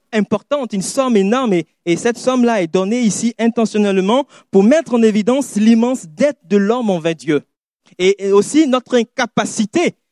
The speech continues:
à payer, à régler cette dette-là. Nous ne pouvons même pas envisager le paiement de notre dette.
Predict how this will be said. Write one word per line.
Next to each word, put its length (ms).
à 140
payer, 540
à 80
régler 480
cette 280
dette-là. 380
Nous 80
ne 60
pouvons 240
même 160
pas 160
envisager 580
le 120
paiement 520
de 120
notre 260
dette. 320